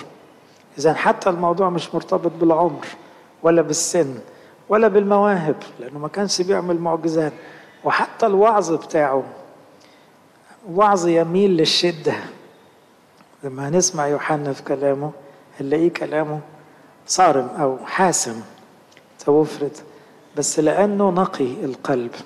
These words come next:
ومحب للمسيح جدًا ومخلص جدًا في رسالته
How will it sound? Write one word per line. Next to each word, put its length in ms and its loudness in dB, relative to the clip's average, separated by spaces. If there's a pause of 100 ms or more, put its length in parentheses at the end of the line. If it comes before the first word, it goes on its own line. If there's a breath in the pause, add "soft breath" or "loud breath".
(560)
ومحب 460 -2
للمسيح 600 -2
جدًا 380 -10 (280)
ومخلص 580 0
جدًا 400 0
في 160 -6
رسالته 520 -2